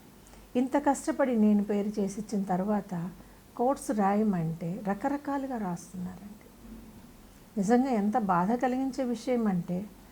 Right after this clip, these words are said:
అక్షరం కన్‌స్ట్రక్షన్‌తో సహా ఇచ్చినప్పుడు, ఇలాగే రాయాలి అని చెప్పినప్పుడు, "ఇదేనా మేడం రెమెడీ?" అంటారు. ఇది ఖర్చు లేనిదండి, మీ సమయంతో కూడుకున్నది.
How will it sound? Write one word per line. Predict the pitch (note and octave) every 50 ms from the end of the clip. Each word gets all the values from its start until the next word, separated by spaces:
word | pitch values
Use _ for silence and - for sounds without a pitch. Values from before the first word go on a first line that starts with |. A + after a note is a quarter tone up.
| - - - - - - -
అక్షరం | G#3 G#3+ - - - D4+ D4 D4+ C#4
కన్‌స్ట్రక్షన్‌తో | - A#3 G#3 G#3 G#3+ G#3+ - C4+ - - - C#4+ C4+ B3 C#4+ B3+
సహా | A#3+ - A3+ G3+ G#3+ G#3+ F#3+
ఇచ్చినప్పుడు, | E3+ E3 - - G#3+ F#3 E3+ E3 - E3+ D#3+ F3 F3+ F3+ - - - - - - - - - - - - - - - - - - A#3+
ఇలాగే | A3 B3 C#4 D4 C#4+ C#4 D4+
రాయాలి | C#4 A#3+ G#3+ G3 G3+ G#3 G#3+ A3 A#3+ A#3+ A#3+ B3+ B3+
అని | A#3 G3+ F#3+ G3
చెప్పినప్పుడు, | F#3+ - F#3 F3 - - G#3+ G#3 F3+ D#3+ - - F#2+ F#2+ G3 G3+ - - - - - - - - - - - - - - - - - - - - - - - - - - -
"ఇదేనా | A#3+ A#3 A3 C#4+ D4+ D4+ C4+
మేడం | A3 G3 F#3 F#3 F#3 G3 G3 F#3+
రెమెడీ?" | F#3 F3+ E3+ F3 E3+ F3 E3+
అంటారు. | E3 D#3+ D#3 D#3+ - E3+ D#3+ E3+ - - - - - - - - - - - - - - - - - - - - - - - - - C#4+
ఇది | C4+ D4
ఖర్చు | D4 - A3+ G#3+ - - D4+ D#4
లేనిదండి, | E4 E4 D4 A#3+ G#3 F3+ D#3+ D#3 D#3+ E3+ F#3 G#3+ G#3 - - - - - - - - - - - - - - G#3+
మీ | G#3 A3
సమయంతో | G#3+ A#3+ A#3 A3 A3+ B3 B3+ B3+ B3 - B3+
కూడుకున్నది. | B3 - A3 F3+ F#3+ - - F3 E3 E3 D#3+ E3 E3 E3+